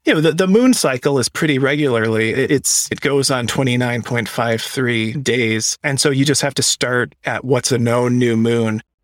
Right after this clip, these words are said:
and then march forward. Of course, it's not exact, right? And so it comes in waves. And I was thinking about these origin moon families and these origin moon families celebrating together these different things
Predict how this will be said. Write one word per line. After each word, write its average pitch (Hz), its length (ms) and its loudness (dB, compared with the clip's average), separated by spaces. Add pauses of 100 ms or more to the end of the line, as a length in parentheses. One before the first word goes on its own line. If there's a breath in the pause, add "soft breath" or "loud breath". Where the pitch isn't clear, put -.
(140)
and 131 160 0
then 123 140 0
march 113 320 -2
forward. 110 640 0 (480)
Of 165 140 -2
course, 180 260 -2
it's 151 120 0
not 170 220 2
exact, 139 640 -2
right? 120 320 0 (360 loud breath)
And 139 200 0
so 139 300 2 (180)
it 160 140 0
comes 143 380 0
in 123 160 2
waves. 120 600 0
And 143 120 -4
I 135 60 -4
was 131 140 -4
thinking 151 300 2
about 127 340 0
these 127 280 0
origin 139 520 0
moon 110 280 0
families 110 720 -2 (380)
and 117 500 -2
these 135 220 0
origin 135 480 0
moon 123 200 2
families 120 520 -2
celebrating 120 760 0
together 104 640 -4 (320)
these 120 180 -2
different 120 380 -4
things - 420 -4